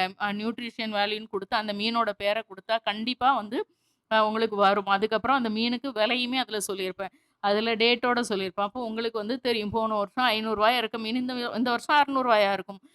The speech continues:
அல்லது ரெண்டு வருஷத்துக்கு முன்ன ஐந்நூறு ரூபாய்க்குன்னு போட்டிருந்த மீன் இந்த வருஷம் எழுநூறு ரூபாயா இருக்கும் கிலோ. அப்போ அதை தெரிஞ்சுக்கிட்டு நீங்க போய் தைரியமா பெரிய மீனுக்கு விலை கொடுத்து வாங்கலாம். சின்ன மீன்னா இது வரைக்கும் சொன்ன தகவல்கள் எல்லாத்தையும் மண்டைக்குள்ள நல்லா ஏத்தி வச்சுக்கோங்க. அந்த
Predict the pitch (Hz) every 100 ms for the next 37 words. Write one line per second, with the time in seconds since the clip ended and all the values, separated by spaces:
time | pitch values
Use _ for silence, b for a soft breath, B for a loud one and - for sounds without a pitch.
0 | b - 240 254 262 269 277 320 302 277
1 | 277 240 247 240 247 247 269 240 226 226
2 | 214 247 302 254 - 254 240 247 247 233
3 | 220 226 214 185 196 190 202 185 - _
4 | _ 196 214 254 214 214 226 226 294 277
5 | 247 240 277 233 214 - 202 185 247 339
6 | 220 208 214 202 208 - 240 233 208 190
7 | 190 277 233 220 190 196 185 180 175 -
8 | 285 311 320 247 208 196 269 240 226 233
9 | 220 220 208 208 208 190 196 208 202 190
10 | 185 185 185 185 180 214 240 214 208 220
11 | 208 185 180 180 240 226 220 214 202 -
12 | 190 185 b b b - 202